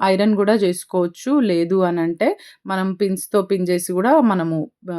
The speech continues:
కుట్టేసేయచ్చు ఈజీగా. ఇప్పుడు నేను ఈ పేపర్ స్ట్రిప్‌ని డైరెక్ట్ బ్లౌజ్ మీద స్టిచ్ చేసి చూపిస్తా. చూడండి, ఇక్కడ మెయిన్ ఫ్యాబ్రిక్ వచ్చేసి మనకు రైట్ సైడ్ పైనకుంది. చూడండి, ఒకసారి ఇట్లా పేపర్ స్ట్రిప్ పెట్టి చూస్తున్నాను.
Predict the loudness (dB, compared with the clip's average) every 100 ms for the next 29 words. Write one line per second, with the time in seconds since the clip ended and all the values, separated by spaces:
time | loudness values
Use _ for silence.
0 | -8 -10 -6 -6 -4 -4 -4 -4 -6 -4
1 | -4 0 0 0 _ _ _ _ _ _
2 | _ _ _ _ _ _ _ _ _ _
3 | -10 -4 -2 -2 -2 -2 -2 -2 -2 0
4 | -2 -4 -6 -4 -2 0 0 -2 -4 -4
5 | 0 0 -2 -4 -6 -6 -10 -10 -6 -6
6 | -6 -8 -8 -8 -10 -8 -8 -8 -8 -4
7 | -2 -2 -6 _ _ -4 -2 -2 -4 2
8 | 2 2 -2 -2 -2 -2 -4 -2 0 0
9 | 0 -2 -6 -6 -4 0 0 -2 0 2
10 | 2 0 0 -2 -6 -4 0 2 2 0
11 | _ _ _ _ _ _ -8 -4 -2 -2
12 | -2 0 0 -2 -4 -2 -2 -4 -6 -10
13 | -8 -8 -8 -6 -4 -4 -6 -4 -2 -2